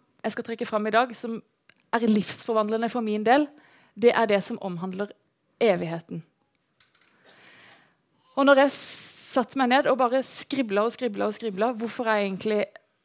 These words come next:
hvorfor er egentlig det livsforvandlende og så viktig for meg? Da, eh,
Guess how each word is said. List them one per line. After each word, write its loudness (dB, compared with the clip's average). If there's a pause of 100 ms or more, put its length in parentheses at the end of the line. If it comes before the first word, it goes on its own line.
(760)
hvorfor 0
er 6
egentlig 2
det 4
livsforvandlende -2
og -2
så -8
viktig -6
for -4
meg? 4 (560)
Da, 6 (320)
eh, 2